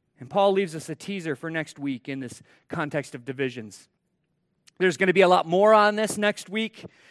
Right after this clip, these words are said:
as the rest of chapter one is gonna highlight the distinction between worldly methods and, and the word, uh, and wisdom, worldly wisdom, as opposed to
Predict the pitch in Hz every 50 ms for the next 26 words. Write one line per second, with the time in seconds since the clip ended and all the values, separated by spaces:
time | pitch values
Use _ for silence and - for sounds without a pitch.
0 | - _ - 175 180 156 180 180 190 185 - - 175 - - 208 185 - 196 190
1 | 185 196 202 202 180 143 202 185 156 139 139 190 196 202 208 202 190 196 185 165
2 | 175 - - 196 196 190 - - 196 185 - - 190 170 139 131 160 190 208 190
3 | 196 202 196 196 196 190 - 214 208 190 185 - - _ _ _ _ _ _ _
4 | _ _ _ _ _ - 139 131 123 139 - - 143 139 123 117 123 123 127 165
5 | 185 196 202 196 196 202 202 180 170 - _ _ _ _ _ _ _ _ - 127
6 | 131 127 123 120 117 113 117 - - - 147 135 135 135 156 185 202 175 160 160
7 | 175 208 190 170 170 175 190 170 170 165 131 135 185 196 185 151 - 208 202 202
8 | 196 - 151 160 151 151 143 - - 180 180 190 190 - - - 190 180 170 170
9 | 170 170 156